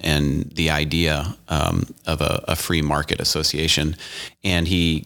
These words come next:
took us on a tour of the, his facility and demonstrated that, hey, healthcare, surgical care doesn't have to be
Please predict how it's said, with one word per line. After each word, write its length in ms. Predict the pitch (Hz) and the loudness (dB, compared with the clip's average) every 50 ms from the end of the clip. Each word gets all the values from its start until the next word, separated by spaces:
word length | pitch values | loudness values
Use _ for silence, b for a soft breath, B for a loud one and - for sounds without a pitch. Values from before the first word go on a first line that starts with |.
| - | -2
took 140 | - - 87 | -2 -2 0
us 100 | - - | 2 0
on 100 | 95 78 | 0 0
a 40 | 73 | 0
tour 340 | - - 92 82 80 80 80 | 0 0 0 2 2 2 2
of 60 | 80 | 2
the, 240 | 82 78 - - 104 | 0 -2 -2 -2 0
his 140 | 98 92 | 0 0
facility 540 | - 90 - - 87 85 82 78 85 85 82 | 0 0 2 2 2 2 2 2 2 2 2
and 140 | 82 76 78 | 2 2 2
demonstrated 480 | - 82 82 87 85 - 82 78 80 76 | 2 2 2 2 2 2 2 2 0 0
that, 120 | 80 - | 0 0
hey, 280 | 92 101 92 85 78 - - | 2 2 2 0 0 -2 -4
healthcare, 800 | - - - 117 147 - - - 139 135 135 131 127 120 123 - - _ _ _ - | -4 0 2 2 2 0 -2 -2 0 0 2 2 0 0 -2 -6 -14 _ _ _ -4
surgical 400 | - - 110 110 135 - 107 95 | 0 0 2 2 2 0 0 0
care 420 | - - 85 82 85 82 85 92 B B B B B B B B B B B B - - - - - - - - - - - | 0 0 2 2 2 2 0 -2 B B B B B B B B B B B B -20 -20 -18 -18 -18 -18 -20 -20 -20 -12 -4
doesn't 280 | 95 123 127 - 143 110 | -2 0 2 2 2 0
have 360 | - - - 117 123 131 - | -2 -2 0 0 0 0 0
to 120 | - - | 0 -2
be 400 | 95 87 - 98 98 92 85 - | -2 0 0 2 2 2 2 0